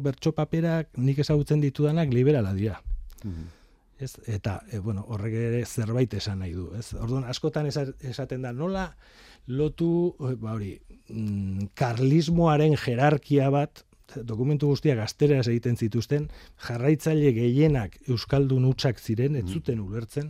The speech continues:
Speaker 1: beraz, nola lotu, ez,
Speaker 2: Bai.
Speaker 1: dokumentu horiek, eh, jendearen, eh,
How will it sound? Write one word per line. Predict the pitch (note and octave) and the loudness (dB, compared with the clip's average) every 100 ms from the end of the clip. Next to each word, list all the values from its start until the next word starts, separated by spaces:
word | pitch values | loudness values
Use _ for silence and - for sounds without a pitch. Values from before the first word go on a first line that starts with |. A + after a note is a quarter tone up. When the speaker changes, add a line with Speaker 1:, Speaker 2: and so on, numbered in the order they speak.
| B2+ | -8
Speaker 1:
beraz, | G#2+ A#2 C3+ - - - - - _ A#2+ | -4 -2 -2 -6 -20 -20 -20 -20 _ -6
nola | C3+ D#3+ E3+ | -2 0 2
lotu, | C3 B2 D3 D3+ C#3 | 2 0 0 0 0
ez, | A2 C3 - | -2 -4 -6
Speaker 2:
Bai. | D#2+ | -8
Speaker 1:
dokumentu | - D3+ D#3 D#3 D3 C#3+ | -4 -2 -2 -2 -2 0
horiek, | C3 B2+ D3+ D3 - | 0 0 -4 -6 -8
eh, | A#2+ A2 G#2 | -8 -6 -6
jendearen, | B2+ B2 C3 C#3 C3+ C#3+ C#3+ C#3 C#3+ A#2+ | -4 -2 0 0 0 -2 -2 -6 -10 -10
eh, | A2+ A2+ | -10 -10